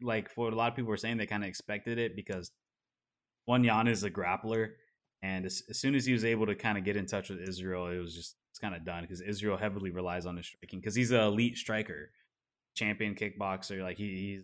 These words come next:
he's, he's one of the best, if not the best striker in all of M M A. And Jan was just able to, you know, bulldoze him,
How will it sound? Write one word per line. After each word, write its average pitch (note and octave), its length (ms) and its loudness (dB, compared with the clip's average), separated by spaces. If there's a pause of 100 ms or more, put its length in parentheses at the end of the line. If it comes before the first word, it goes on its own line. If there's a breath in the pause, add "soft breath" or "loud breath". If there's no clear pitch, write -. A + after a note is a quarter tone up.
he's, - 200 -8
he's G2 340 -4
one G2+ 140 0
of G2 60 -2
the F#2+ 60 -2
best, F#2+ 320 -2
if G#2+ 120 -6
not F#2+ 280 -4
the G#2+ 120 0
best F2+ 240 -4
striker F#2+ 360 -4
in E2+ 280 -8 (320)
all F#2 140 -2
of E2+ 80 -6
M E2+ 120 -8
M E2 240 -14
A. D#2+ 160 -10 (520 soft breath)
And F2 520 -6
Jan G2 260 2
was G#2 120 2
just G#2 160 -2
able G2+ 240 0
to, F#2+ 120 -2 (520)
you G2 80 -4
know, F#2+ 80 -2
bulldoze G#2 640 4
him, G#2 240 2